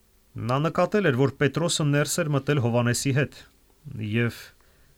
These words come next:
վհատություն տեսնելով նրա դեմքին, մտածեց, որ դա կարող է Հիսուսի աշակերտը լինել։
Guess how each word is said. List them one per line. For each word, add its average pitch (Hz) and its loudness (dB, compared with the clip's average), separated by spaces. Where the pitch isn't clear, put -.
վհատություն 139 2
տեսնելով 139 0
նրա 127 4
դեմքին, 160 0
մտածեց, 190 0
որ 139 2
դա 196 0
կարող 156 0
է 143 0
Հիսուսի 127 -2
աշակերտը 117 -4
լինել։ 92 -8